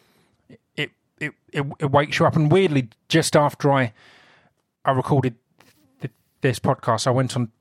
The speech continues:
tw-, Twitter, and Ian Lee, previous guest and just f-, friend, a person I adore, he was getting quite down at the way a lot of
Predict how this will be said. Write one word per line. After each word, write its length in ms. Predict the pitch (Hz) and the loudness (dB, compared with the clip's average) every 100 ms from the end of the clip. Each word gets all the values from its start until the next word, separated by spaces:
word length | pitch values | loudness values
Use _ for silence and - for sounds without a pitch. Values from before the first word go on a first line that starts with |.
| - | -8
tw-, 300 | - - - | -6 -6 -8
Twitter, 440 | - - 143 123 | -4 -2 0 0
and 80 | 123 | 0
Ian 240 | 143 135 | 0 0
Lee, 240 | 139 120 104 _ _ - | 0 -2 -6 _ _ -20
previous 420 | - - 120 113 - | -10 -6 -4 -6 -4
guest 360 | 123 107 - | -4 -4 -8
and 120 | 120 | -8
just 240 | 110 117 - _ - | -6 -6 -10 _ -18
f-, 60 | |
friend, 960 | - - - 151 - - - 135 113 107 | -16 -16 -16 -16 -14 -12 -4 -2 -2 -4
a 40 | |
person 360 | - 127 - 120 | -2 -2 -2 -4
I 100 | 113 | -4
adore, 380 | 107 120 110 - - - - - - - _ _ _ | -2 -2 -2 -6 -18 -20 -20 -20 -20 -20 _ _ _
he 140 | 165 165 | -2 0
was 140 | 156 | 2
getting 200 | 170 165 | 0 0
quite 300 | 165 160 147 | 0 0 0
down 480 | 135 131 123 123 - _ _ _ _ _ _ | 0 2 0 -2 -8 _ _ _ _ _ _
at 240 | - 120 143 | -4 -4 -2
the 80 | |
way 240 | 123 127 123 | 0 0 0
a 60 | |
lot 180 | 120 131 - | 0 -2 -4
of 480 | 123 113 - - | -6 -6 -12 -20